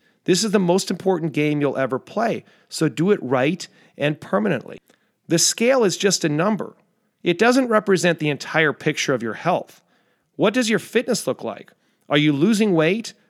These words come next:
but also losing fitness? Your ideal weight is your weight at which you perform the best in an endurance fitness challenge, such as cycling or running.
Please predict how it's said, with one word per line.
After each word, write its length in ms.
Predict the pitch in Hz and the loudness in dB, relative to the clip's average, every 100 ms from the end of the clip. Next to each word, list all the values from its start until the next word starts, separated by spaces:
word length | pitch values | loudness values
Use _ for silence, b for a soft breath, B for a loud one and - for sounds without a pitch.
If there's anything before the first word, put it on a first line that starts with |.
| - | -4
but 140 | 151 | 2
also 360 | 147 165 - 175 | 4 2 2 2
losing 360 | 156 160 147 127 | 2 2 0 -6
fitness? 640 | - 143 202 262 - - _ _ _ _ _ | -4 -4 -4 -8 -8 -16 _ _ _ _ _
Your 180 | - 180 | 0 2
ideal 560 | 185 220 175 226 202 135 | 2 0 0 2 4 2
weight 340 | 196 262 196 | 0 0 -4
is 240 | - 170 143 | 0 0 2
your 200 | 165 156 | 0 2
weight 380 | 131 202 233 196 | 2 0 0 -2
at 160 | 160 | -4
which 240 | 151 165 - | -2 -2 -2
you 80 | 165 | -2
perform 540 | 151 - 170 180 175 | -4 -4 -2 0 2
the 80 | 151 | 0
best 540 | 107 208 214 156 - | 0 -2 -2 -4 -6
in 160 | 160 165 | -4 0
an 100 | 151 | 0
endurance 720 | 139 113 160 170 180 - - _ | -2 0 0 2 -2 -8 -10 _
fitness 400 | 170 - 131 - | -2 -2 -6 -6
challenge, 580 | - 208 226 113 123 - B B B | -4 -2 -2 -4 -6 -12 B B B
such 300 | - 170 156 | 0 2 2
as 100 | - | 0
cycling 680 | - 160 160 165 151 147 151 | 0 2 0 -2 -2 -2 -2
or 200 | 131 127 | -2 0
running. 420 | 143 220 147 | 0 -2 -4